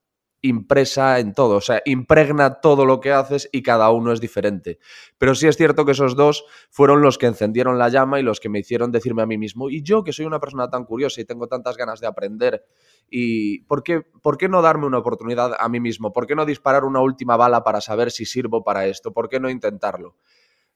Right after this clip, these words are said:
Y empecé a hacer lo que tú digas. El primer episodio lo protagonizó el bioquímico José Miguel Mulet, al que yo había visto en un vídeo viral en redes sociales, porque en el programa de Risto Mejide, eh,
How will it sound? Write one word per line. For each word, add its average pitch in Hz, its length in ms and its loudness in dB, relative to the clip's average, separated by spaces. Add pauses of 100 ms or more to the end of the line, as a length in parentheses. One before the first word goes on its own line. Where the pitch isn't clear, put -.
(140)
Y 147 100 2
empecé 127 400 0
a 98 80 0
hacer 113 360 0
lo 104 120 -2
que 101 100 -6
tú 110 120 -6
digas. 156 320 -2
El 117 100 -4
primer 110 240 -2
episodio 107 420 -4
lo 101 100 -2
protagonizó 104 520 -4
el 104 60 -2
bioquímico 104 800 -4
José 113 300 -12
Miguel 110 260 -2
Mulet, 139 400 -4 (400)
al 98 100 -8
que 104 120 -4
yo 107 80 0
había 107 220 0
visto 110 280 -4
en 101 80 -8
un 104 100 -6
vídeo 104 240 -2
viral 101 300 -2
en 101 80 -6
redes 101 260 -4
sociales, 113 640 -6 (340)
porque 113 500 -2 (800)
en 123 140 -6
el 123 100 2
programa 123 340 2
de 120 60 6
Risto 123 300 -2
Mejide, 110 640 0
eh, 92 640 -4